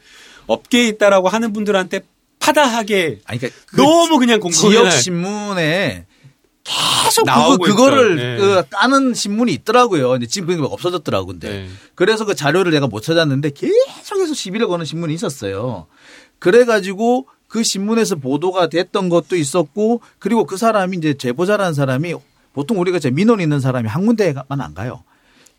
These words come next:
Speaker 2: 경찰도
Speaker 1: 모든
Speaker 2: 가고,
Speaker 1: 곳에 가죠.
Speaker 2: 검찰도
Speaker 1: 네.
Speaker 2: 가고, 감사원도 가고, 뭐 국민권익위 가고, 안 되면 청와대 내고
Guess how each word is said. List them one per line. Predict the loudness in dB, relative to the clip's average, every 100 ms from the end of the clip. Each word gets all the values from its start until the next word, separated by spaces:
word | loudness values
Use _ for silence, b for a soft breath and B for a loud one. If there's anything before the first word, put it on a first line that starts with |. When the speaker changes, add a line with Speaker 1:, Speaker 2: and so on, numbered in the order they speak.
| b _
Speaker 2:
경찰도 | -14 -10 -4 0
Speaker 1:
모든 | 2 4
Speaker 2:
가고, | 2 4
Speaker 1:
곳에 | 2 2 2
가죠. | 0 0
Speaker 2:
검찰도 | -2 -2 -2
Speaker 1:
네. | 0
Speaker 2:
가고, | 0 0 -4
감사원도 | -4 -6 -4 -6 -6 -12 -10
가고, | 0 0 0 -2 -4 -6 b _ _
뭐 | -6 -2 -2 -2
국민권익위 | -2 2 2 0 0 0 0
가고, | 0 0 -4
안 | -4 0
되면 | 2 2
청와대 | -2 -4 0 2 2
내고 | 0 -2 -2 -4